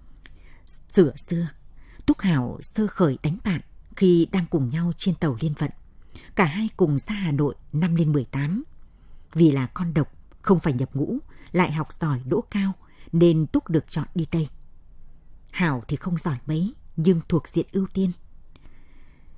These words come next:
Tình bạn bè giữa hai người ra đời từ trong tình cảm chung của tập thể đoàn lưu học sinh,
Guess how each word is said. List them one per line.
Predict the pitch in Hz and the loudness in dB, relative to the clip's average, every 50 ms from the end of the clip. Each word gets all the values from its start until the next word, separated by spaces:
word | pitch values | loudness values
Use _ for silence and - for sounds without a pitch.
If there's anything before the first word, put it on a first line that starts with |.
| - - - | -20 -14 6
Tình | - 196 180 160 135 | 8 8 8 8 6
bạn | 160 156 - 156 | 4 2 2 2
bè | 151 165 160 151 143 139 | 2 2 2 2 0 0
giữa | 120 117 139 175 - | -2 0 0 0 0
hai | 240 - 233 226 220 | 0 -2 0 0 2
người | 190 180 165 160 147 135 131 - - | 4 4 4 4 4 2 0 -2 -2
ra | 185 185 - | -4 -2 0
đời | - 170 156 143 135 131 - - | 2 2 2 2 2 0 0 2
từ | 170 151 139 | 2 2 2
trong | - 185 180 | 0 -2 -2
tình | - - 147 131 | 0 0 0 0
cảm | - - 156 127 123 - | 0 -2 -4 -4 -4 -4
chung | - 190 185 180 165 - - | -2 0 0 0 -2 -2 0
của | - 180 | 2 2
tập | 156 - 151 - - | 2 2 0 -4 -2
thể | 170 160 151 127 131 - | 0 0 0 0 -2 -4
đoàn | 143 160 147 135 | -4 -4 -2 -2
lưu | 135 185 196 | -2 -2 -2
học | 185 170 - - - | -2 -2 -4 -4 -4
sinh, | - 185 190 | -2 -2 -2